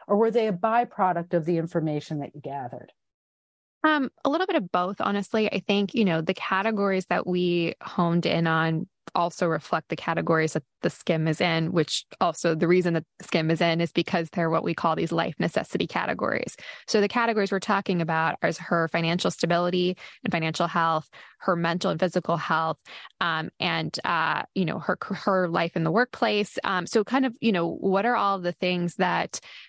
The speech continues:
Speaker 2: um, are sort of just unavoidable <laughs> as an adult.
Speaker 1: <laughs>
Speaker 2: Uh, and so, you know, it's not a surprise necessarily that these were the, the types of things we wanted to ask her. But I think what, you know, what I would call maybe surprising a little bit was, um,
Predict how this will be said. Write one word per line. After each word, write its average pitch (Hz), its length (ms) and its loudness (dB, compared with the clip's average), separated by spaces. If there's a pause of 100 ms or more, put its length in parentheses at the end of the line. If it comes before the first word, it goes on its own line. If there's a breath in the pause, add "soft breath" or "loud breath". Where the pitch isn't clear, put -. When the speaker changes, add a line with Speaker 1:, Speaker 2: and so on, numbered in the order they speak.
(120)
Speaker 2:
um, 175 380 -2 (420)
are 190 100 2
sort 214 160 0
of 240 80 0
just 240 160 0
unavoidable 196 800 0
<laughs> - 80 -2
as 208 180 2
an 233 80 4
adult. 226 480 2
Speaker 1:
<laughs> - 60 -16 (240)
Speaker 2:
Uh, 202 400 2
and 226 220 -2
so, 226 240 2
you 233 140 -2
know, 214 200 0
it's 226 140 0
not 269 120 2
a 285 60 -2
surprise 208 460 -2
necessarily 190 640 0
that 175 160 0
these 185 220 2
were 185 80 4
the, 185 120 0
the - 120 0
types - 380 -4
of 196 100 0
things 180 280 2
we 185 100 4
wanted 170 340 0
to - 180 -4
ask 170 360 -4
her. 226 200 2
But 208 180 0
I 180 200 0
think 190 220 0 (340 loud breath)
what, 190 500 2 (320)
you 214 80 4
know, 196 160 2
what 190 120 2
I 190 60 4
would 190 80 -2
call 220 340 0
maybe 208 340 0
surprising 233 1200 -2
a 233 60 2
little 208 200 2
bit 254 280 2
was, 190 380 2
um, 175 420 -2